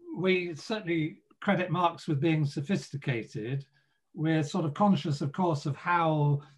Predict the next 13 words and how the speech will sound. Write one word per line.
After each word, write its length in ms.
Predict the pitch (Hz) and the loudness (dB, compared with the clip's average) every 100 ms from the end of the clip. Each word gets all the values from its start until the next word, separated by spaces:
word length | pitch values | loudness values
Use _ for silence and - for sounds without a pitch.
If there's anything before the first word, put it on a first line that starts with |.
| - | -12
the 100 | 143 | -8
secondary 720 | 139 175 143 170 151 147 143 139 | -4 -2 -2 0 2 4 4 4
literatures 640 | - 143 151 135 139 117 | 2 0 0 0 -2 -2
have 120 | 135 | -2
written, 540 | 143 180 - 156 131 123 | 0 -2 -2 -2 -2 -2
uh, 420 | - 131 123 135 | -4 -4 -2 -4
about 400 | 139 123 139 139 | -4 0 2 2
Marx 400 | 135 139 143 - | 2 0 0 -2
and 380 | 147 139 135 135 - | 0 2 2 -2 -4
other 260 | 147 139 131 | -2 0 0
writers, 800 | 151 165 143 - - - 139 - _ _ _ - | 2 2 0 -4 -12 -10 -12 -14 _ _ _ -2
but, 360 | 160 156 - - - | 0 0 -2 -14 -6
um, 560 | 165 151 151 151 147 143 | 0 2 2 4 4 2